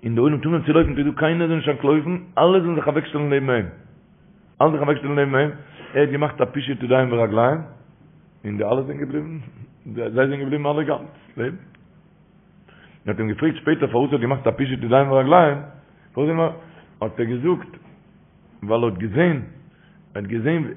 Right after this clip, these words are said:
נארמאל, די שטיינער פליען, דארף עס אויך אויפפאלן. דארף ער אויף-, אין דארט האט ער געזען, די ש-, פיינע-, שטיינער פליען שיף. די שטיינער פליען שיף, פון מזרח צו מערב, פון צו, פון צו, צו פליען שיף. האט ער פארשטאנען, דאס סמך מיין קאמאנדע ווערט.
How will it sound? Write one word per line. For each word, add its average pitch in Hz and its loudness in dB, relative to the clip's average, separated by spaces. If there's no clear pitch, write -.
נארמאל, 117 4
די 101 -6
שטיינער 135 2
פליען, 143 2
דארף 131 0
עס 127 -4
אויך 156 2
אויפפאלן. 104 -6
דארף 127 -2
ער 151 2
אויף-, 175 0
אין 107 -10
דארט 165 4
האט 165 -10
ער 147 -2
געזען, 156 -2
די 143 -4
ש-, - -16
פיינע-, 165 0
שטיינער 160 -2
פליען 160 -4
שיף. - -6
די 120 0
שטיינער 185 4
פליען 190 2
שיף, 208 0
פון 156 -2
מזרח 160 0
צו 160 2
מערב, 160 6
פון 139 -8
צו, 156 -8
פון 147 -8
צו, 143 -6
צו 151 -6
פליען 214 -4
שיף. 202 0
האט 117 -2
ער 123 -6
פארשטאנען, 165 -2
דאס 139 -4
סמך 143 -2
מיין 170 0
קאמאנדע 170 2
ווערט. 104 -2